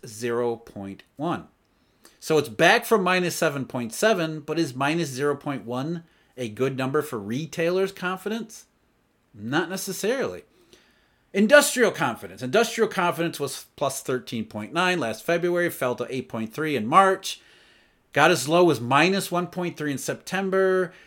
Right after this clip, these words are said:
and now it's plus point five, but that's down from where it was, plus one point two in January, so it didn't continue on the upward trend.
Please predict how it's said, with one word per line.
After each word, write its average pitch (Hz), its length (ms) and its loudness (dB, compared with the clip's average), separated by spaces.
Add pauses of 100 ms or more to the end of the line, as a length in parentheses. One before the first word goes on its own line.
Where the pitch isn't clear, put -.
(140)
and 131 120 -4
now 220 440 8
it's 190 220 2 (320)
plus - 340 -2 (160)
point - 300 -2
five, 196 800 4
but 151 160 -10
that's 180 220 -4
down 190 520 2
from 147 300 -6
where 143 180 0
it 123 80 -6
was, 139 220 0
plus - 320 -4
one 120 160 -6
point 117 280 -10
two 123 200 -8
in 98 160 -8
January, 185 760 0
so 151 580 -2 (320)
it 127 120 -8
didn't 214 300 2
continue 180 520 -4
on 127 140 -2
the 131 160 -8
upward 147 480 -6
trend. 180 540 -4